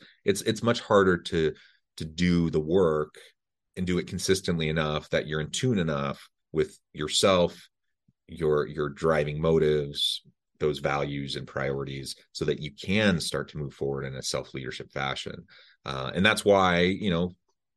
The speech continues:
career coaches and executive coaches like yourself, uh, have jobs, because it's, it's just a very important thing that even super talented, super capable,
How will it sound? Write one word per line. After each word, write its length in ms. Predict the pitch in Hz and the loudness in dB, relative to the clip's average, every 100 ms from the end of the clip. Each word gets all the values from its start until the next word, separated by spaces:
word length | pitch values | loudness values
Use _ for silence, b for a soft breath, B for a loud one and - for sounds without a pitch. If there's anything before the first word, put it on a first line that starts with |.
| - | -10
career 300 | 95 87 87 | -4 -2 -2
coaches 800 | - 87 - 90 85 85 80 80 | 0 -2 2 4 6 6 4 -2
and 180 | 76 | -8
executive 500 | 76 76 85 - 80 | -6 -2 -2 -2 -6
coaches 360 | - 82 - 78 | -2 -4 -2 -2
like 180 | 78 - | -2 -2
yourself, 560 | 78 - 90 80 80 - B B B | -6 0 2 4 0 -6 B B B
uh, 320 | - 76 76 73 | -8 -4 -2 -4
have 260 | - 92 | -4 -4
jobs, 480 | 87 101 165 87 - | 0 2 2 0 -4
because 420 | 90 87 87 87 | -8 -2 0 2
it's, 180 | 87 - | 0 -2
it's 220 | - 85 | -4 -4
just 240 | - 90 85 | -2 -2 -2
a 40 | |
very 540 | 76 76 87 87 85 | -4 4 4 6 2
important 640 | 73 80 - 82 76 76 - _ | -2 -6 -4 -4 -4 -10 -14 _
thing 340 | - 110 82 76 B - | 0 2 2 -2 B -2
that 120 | 82 | 0
even 320 | 101 101 92 | 2 2 2
super 520 | 85 - - 95 98 | 0 0 0 0 -2
talented, 800 | 87 - 87 90 85 82 80 76 b b b - | -4 -4 -4 -4 -2 0 2 0 b b b -8
super 600 | - - 92 87 90 82 | -6 -2 -2 2 2 2
capable, 880 | - 90 85 78 82 78 76 73 | -2 -4 -4 0 2 2 2 -2